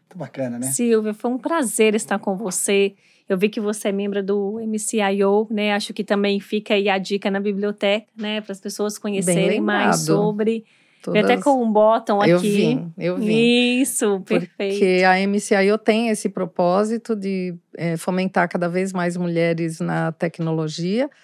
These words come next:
Speaker 3: e não só na função de C I O, mas até,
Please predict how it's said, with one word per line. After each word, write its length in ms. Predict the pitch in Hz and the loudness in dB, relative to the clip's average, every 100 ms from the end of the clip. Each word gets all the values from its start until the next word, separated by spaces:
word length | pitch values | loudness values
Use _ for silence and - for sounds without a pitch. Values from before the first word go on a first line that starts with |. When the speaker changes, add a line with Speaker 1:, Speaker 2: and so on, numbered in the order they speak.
| _ _ _ | _ _ _
Speaker 3:
e 120 | 208 | 0
não 200 | 208 247 330 | 2 2 0
só 440 | - 269 294 294 | 2 2 2 -2
na 200 | - 220 | 0 0
função 460 | - 214 208 196 185 | 2 -4 0 0 0
de 280 | 175 175 170 | -2 -2 -4
C 200 | - 180 | -2 0
I 220 | 165 151 | 2 0
O, 200 | 131 147 _ _ _ | -2 -8 _ _ _
mas 260 | 160 165 175 | -2 0 2
até, 680 | 165 202 196 202 196 180 | 2 2 4 6 4 2